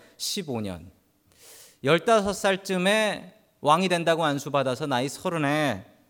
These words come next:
어, 왕이 되었습니다. 그동안 십오 년 동안 이 도망자 생활을 하는데 혼자 도망하는 것도 힘든데요. 아내 둘과 도망을 했고요.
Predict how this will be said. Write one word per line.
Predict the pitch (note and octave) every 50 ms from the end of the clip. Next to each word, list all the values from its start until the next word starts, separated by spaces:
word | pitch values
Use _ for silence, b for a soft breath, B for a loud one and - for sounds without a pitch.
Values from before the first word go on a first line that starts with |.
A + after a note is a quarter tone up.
| _ _ _ _ _ _ _
어, | G#2+ G#2 F#2+ - - - _ _ _ _ _ _ -
왕이 | B2 B2+ C3 D3
되었습니다. | C#3 C#3 B2+ A2+ - - G#2+ G#2 F#2+ G2
그동안 | G2 - D3+ D#3 D3+ D#3 E3
십오 | E3 - - - A3 G3+ G3 G3+
년 | G3 F#3 F3+ F3+
동안 | - D#3 C#3+ D3+ E3 F#3 F#3 B B B B B -
이 | D3+
도망자 | C#3+ C#3+ D3 D3 D3 C#3 C#3+ C3+
생활을 | - C#3 B2 A#2+ A2+ A2+ A2+
하는데 | B2+ C#3+ C#3+ B2 G2+ F#2 G#2+ A2 F#2 E2 - b b b b b b _ - - -
혼자 | D#4 D4+ D4+ D4+ C4+ D4+ D4 C#4
도망하는 | - A#3 A#3 A#3+ A#3+ A3+ A3+ G#3+ G3+ F#3
것도 | E3+ F3 - - F3+
힘든데요. | - G#3+ G#3 F3+ D#3+ D3 C3 A#2+ A#2 A2 A2 A2+ C3 C#3+ C3 A#2 G2+ - b b b b b
아내 | - A#2+ C3+ D#3+ F#3+ A3+ A#3+ A3+ -
둘과 | - - E3 F3+ F#3+ F#3+ G#3+ G3+
도망을 | F#3 F3+ E3 D#3 D3 C#3+ D3 E3
했고요. | F3+ F3+ - D3+ B2+ G2+ G2 A2+ D3 -